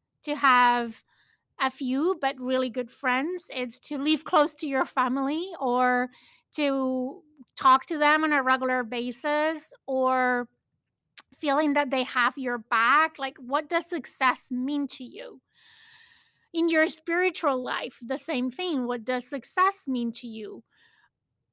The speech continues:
In your financial aspect of your life, what does success mean to you? Do you wanna have a million dollars or ten million dollars or a big house or a particular car?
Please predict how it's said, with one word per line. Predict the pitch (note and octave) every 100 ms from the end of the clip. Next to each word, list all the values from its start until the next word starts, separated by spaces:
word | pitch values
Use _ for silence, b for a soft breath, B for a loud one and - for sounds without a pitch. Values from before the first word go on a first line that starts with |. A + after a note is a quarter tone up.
| _ _ _ -
In | D#4 D4+
your | D4
financial | C#4+ E4 C#4+ D4 A4 B4 C4+ B3+ D4 C#4+ _ _ _ _ _ _ _ _ _ _ _ _ _ -
aspect | C#4 C#4 - C4 B3
of | D4+ A#3+
your | B3
life, | A#3+ A#3+ A#3 A3+
what | A#3+ C4+ -
does | C#4
success | - E4 - C#4+ D#4 F4
mean | D4+ B3 A#3+
to | B3+
you? | A#3+
Do | A3
you | B3 B3+ B3+
wanna | B3 B3 B3 B3 B3
have | - B3 B3 A#3
a | C4+
million | E4 F4+ F#4 D#4+ C#4
dollars | A#3 A3+ A3 A3+ C4+
or | A3+ A3+ A3
ten | - E4 G4 F#4+
million | C#4+ C4 B3+ A#3+
dollars | A3+ - - C#4 A3+ -
or | C4 B3 B3+ B3 A#3+ A#3+ b b b b -
a | B3+ C4
big | A3 - F4 -
house | - F4 F4 C4+ A#3 A#3+ A3+ -
or | C#4 C4 C4 B3+ B3+ B3+ C#4
a | C4
particular | C4 B3 E4 E4 D4+
car? | D4+ - E4+ E4+ C#4 A#3 A3+